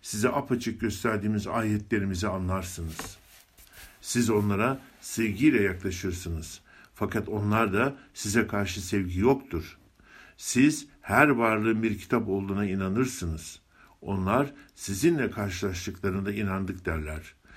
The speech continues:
Yalnız kaldıklarında sizleri aldattıklarını düşünüp kendi takip ettikleri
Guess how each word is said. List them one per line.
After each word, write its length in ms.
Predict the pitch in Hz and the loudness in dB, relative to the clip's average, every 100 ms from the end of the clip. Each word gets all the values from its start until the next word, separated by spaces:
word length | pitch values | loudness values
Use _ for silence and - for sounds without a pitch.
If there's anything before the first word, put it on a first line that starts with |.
| - - | -20 -2
Yalnız 420 | 110 139 139 - | 2 4 4 0
kaldıklarında 880 | - 104 104 - 98 92 90 127 160 - - | 0 0 0 -2 0 0 2 2 0 -8 -14
sizleri 520 | - 110 104 117 135 | -8 -2 4 4 4
aldattıklarını 960 | - 110 104 107 104 - - 107 113 107 | 2 2 2 0 -2 -4 0 0 0 -2
düşünüp 480 | 98 85 98 156 151 - - | -4 -2 2 2 0 -16 -6
kendi 400 | - 110 120 135 | 2 4 4 2
takip 380 | 107 101 - 117 | 0 -2 0 0
ettikleri 680 | 95 101 - 98 104 143 | 0 -4 -2 0 2 0